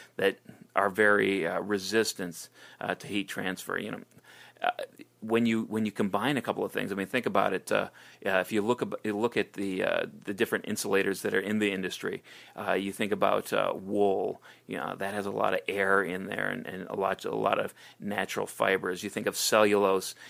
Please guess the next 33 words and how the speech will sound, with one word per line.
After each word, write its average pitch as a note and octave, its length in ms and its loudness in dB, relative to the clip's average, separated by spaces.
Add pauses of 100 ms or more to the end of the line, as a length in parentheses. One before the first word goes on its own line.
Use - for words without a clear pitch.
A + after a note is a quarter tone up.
is G2 140 -2
another G2+ 260 2
insulator G2+ 600 0
that G2 160 -6
they, G2+ 140 2
they F#2 180 0
use. F#2+ 500 -2 (300)
Um, F#2 480 -2
again, G2 640 -4 (160)
you G2+ 180 -4
know, F#2 120 -6
they, F#2+ 160 -2
it's - 460 -2
a - 40 -4
combination G2+ 640 -2
of G2+ 260 -6
air G2 400 4 (280)
and G2 160 -6
natural F#2+ 340 -2
fibers. F#2 760 -2 (360)
Um, F#2 400 -2
you G2 160 -6
think G2 180 -2
about, G2 400 2
uh, G2+ 200 0
fiberglass. G2+ 760 4 (280)
That's G#2+ 420 4
actually, G2 640 2
uh, E2+ 360 2 (120)
you G2 120 -8
know, E2+ 280 -4
uh, G#1+ 180 -8 (180)
glass G2+ 640 0